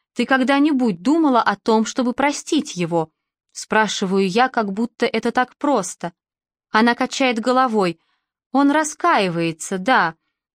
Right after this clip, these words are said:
но я не могу его простить. Я просто...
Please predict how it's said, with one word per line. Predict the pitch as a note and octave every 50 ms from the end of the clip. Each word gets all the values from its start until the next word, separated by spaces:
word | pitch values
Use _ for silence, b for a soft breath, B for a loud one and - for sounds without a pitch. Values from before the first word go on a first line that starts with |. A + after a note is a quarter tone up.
| _ _ _
но | A3 A3+ B3 B3+
я | A#3 C#4+ D4
не | D4 D4+ D#4+
могу | D#4+ E4 E4 C#4 G#3+ A3 A3
его | F#3+ G3 F3+ F3 E3+
простить. | E3 F3+ F#3 F3 E3 - - - - F3+ E3 - - - b b b b b b b
Я | - F#3+ A#3+ C4 C4+
просто... | - - C4+ D#4+ D4 D4+ - - C#4 C4+ C4 B3+